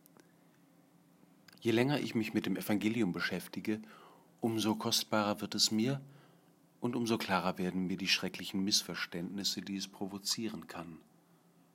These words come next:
So heute. Der Menschensohn muss leiden, als wäre es von Gott so festgelegt. Wir sollen uns verleugnen,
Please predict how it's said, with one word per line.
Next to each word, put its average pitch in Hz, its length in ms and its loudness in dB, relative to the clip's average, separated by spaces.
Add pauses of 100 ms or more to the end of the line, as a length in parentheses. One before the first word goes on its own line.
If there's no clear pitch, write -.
(140)
So 107 260 0
heute. 85 420 -4 (1080)
Der 98 80 -2
Menschensohn 104 880 0
muss 110 340 0
leiden, 95 460 -4 (960)
als - 200 0
wäre 101 220 0
es 104 160 0
von 92 180 -4
Gott 90 180 -4
so 90 100 -6
festgelegt. - 840 -6 (1200)
Wir 104 140 2
sollen 104 320 4
uns 101 400 2
verleugnen, 95 800 -2